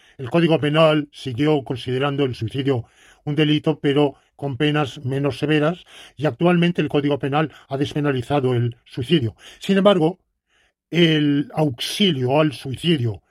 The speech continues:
y más aún la incitación al suicidio, están penados, lo cual plantea un problema de que si el suicidio es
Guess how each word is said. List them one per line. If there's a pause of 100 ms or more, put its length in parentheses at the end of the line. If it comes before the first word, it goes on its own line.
(260)
y
más
aún
la
incitación (280)
al
suicidio, (260)
están
penados, (680)
lo
cual
plantea
un
problema
de
que (160)
si
el
suicidio
es